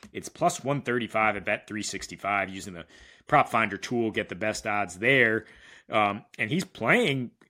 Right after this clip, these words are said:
heavy minutes right now. The Lakers like him a lot after a couple <laughs> other teams didn't even want him in the rotation, didn't even, cou-, didn't even care for him on their bench for whatever reason. But maybe that gave him some extra motivation to, 'cause he's been playing pretty good defense. You know, the steals are way up.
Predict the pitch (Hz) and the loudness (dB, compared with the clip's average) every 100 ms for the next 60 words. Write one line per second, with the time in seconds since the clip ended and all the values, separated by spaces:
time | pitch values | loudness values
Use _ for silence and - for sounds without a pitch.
0 | - 123 101 160 190 104 127 139 90 110 | -18 -10 2 4 4 0 0 0 -2 -2
1 | 98 92 95 95 101 101 101 143 127 113 | -2 0 0 0 -2 -4 -2 0 -2 -4
2 | - - - 101 151 120 101 117 135 110 | -4 -8 -4 0 2 0 0 6 6 6
3 | 101 107 - 110 104 - 147 170 170 131 | 4 -2 -2 -2 0 2 4 4 2 0
4 | 127 123 120 - - _ _ - 123 139 | 0 -2 -2 -6 -10 _ _ 0 0 2
5 | 131 131 139 131 127 127 123 139 135 135 | 0 2 2 0 0 0 2 0 2 -2
6 | 135 120 151 143 151 - 143 127 147 208 | 0 0 2 -2 -4 -6 -6 -2 2 2
7 | 196 165 160 151 139 127 120 - - - | 2 2 2 2 2 0 0 -4 -12 -10
8 | - 123 113 107 104 85 - - 107 101 | 0 2 2 2 0 0 -4 -4 -4 -2
9 | 101 98 101 98 104 95 101 - - - | -2 -2 -4 -4 -6 -2 -4 -4 -16 -20
10 | - 107 123 131 123 123 135 131 127 113 | 0 4 6 6 6 6 4 4 2 -2
11 | 110 - 110 107 101 107 120 123 127 - | -2 -2 -2 -2 2 2 2 -2 -4 -4
12 | 104 107 95 101 104 101 117 117 107 120 | -4 -4 -8 -8 -4 -6 0 0 0 -2
13 | 107 95 104 113 117 120 - 95 90 - | -2 -4 -4 -2 -2 -2 -4 -4 -4 -6
14 | - 107 123 131 127 135 143 - | -2 -2 0 0 2 4 2 0